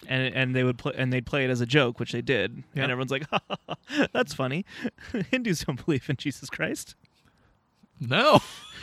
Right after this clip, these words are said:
Speaker 1: I don't think. Actually, I have no idea. They might.
Speaker 2: They don't.
Speaker 1: Okay. I was just like, "I don't wanna say that," and then, like, people are like, "Yes, we do, you dick." <laughs> I don't know a lot about religion, so apologies to our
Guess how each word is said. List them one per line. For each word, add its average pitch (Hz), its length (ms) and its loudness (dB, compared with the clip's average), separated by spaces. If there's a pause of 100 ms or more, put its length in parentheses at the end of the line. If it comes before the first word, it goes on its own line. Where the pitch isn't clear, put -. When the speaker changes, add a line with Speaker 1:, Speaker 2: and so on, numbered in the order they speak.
(180)
Speaker 1:
I 143 80 6
don't 131 100 6
think. 131 200 4
Actually, 190 200 12
I 190 60 12
have 160 140 10
no 147 120 8
idea. 120 320 2 (140)
They 147 100 4
might. 113 280 -2 (560)
Speaker 2:
They 156 120 2
don't. 226 400 8 (100)
Speaker 1:
Okay. 180 220 8 (800)
I 170 80 8
was 185 80 12
just 175 120 8
like, 175 100 12
"I 165 80 12
don't 226 80 12
wanna 180 120 10
say 180 160 10
that," 147 140 10
and 147 100 2
then, 139 260 4
like, 131 180 4 (400)
people 151 260 0
are 160 80 4
like, 143 140 0
"Yes, 247 160 0
we 202 100 4
do, 165 200 8
you 151 120 2
dick." 139 460 2
<laughs> 160 40 -12 (880)
I 170 120 6
don't 175 100 8
know 165 120 8
a 147 60 8
lot 139 180 8
about 131 180 4
religion, 131 360 -2
so 131 160 0
apologies 127 520 2
to 135 80 -4
our 127 140 0